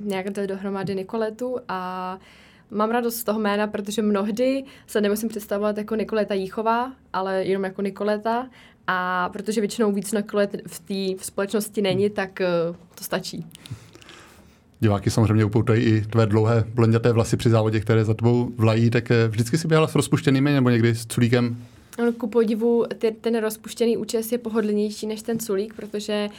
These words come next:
Speaker 1: a, krom teda toho, že mám světlý vlasy, tak je mám dost hustý a mě ten culík, když si ho spojím, tak mě hrozně mlátí dozad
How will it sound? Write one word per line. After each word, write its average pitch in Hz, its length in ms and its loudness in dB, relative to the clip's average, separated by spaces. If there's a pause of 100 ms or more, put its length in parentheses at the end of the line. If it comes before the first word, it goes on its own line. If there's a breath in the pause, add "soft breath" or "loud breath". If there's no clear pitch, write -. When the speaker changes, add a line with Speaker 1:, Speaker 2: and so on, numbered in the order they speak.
(280 loud breath)
Speaker 1:
a, 190 380 0 (100)
krom 214 220 -2
teda 214 180 0
toho, 214 220 -6
že 214 100 -4
mám 196 200 -2
světlý 208 440 -2
vlasy, 208 280 -4
tak 214 200 -6
je 220 60 2
mám 214 140 0
dost 214 200 -4
hustý 208 560 -2 (100)
a 185 220 -2
mě 196 200 -4
ten 214 200 -6
culík, 214 380 -4
když 202 180 -4
si 220 320 -8
ho 214 60 -2
spojím, 214 440 -2 (260 loud breath)
tak 214 160 -8
mě 226 140 2
hrozně 214 340 -2
mlátí 214 380 -2
dozad 202 380 0